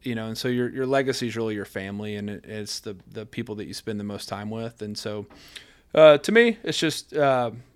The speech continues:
it's friends and family, and it's, uh, it's performing for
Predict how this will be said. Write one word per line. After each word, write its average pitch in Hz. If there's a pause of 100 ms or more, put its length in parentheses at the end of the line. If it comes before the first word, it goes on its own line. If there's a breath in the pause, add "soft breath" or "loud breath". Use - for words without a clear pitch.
it's 127
friends 151
and 135
family, 156
and 127
it's, 123
uh, 127 (640 soft breath)
it's 143
performing 160
for 151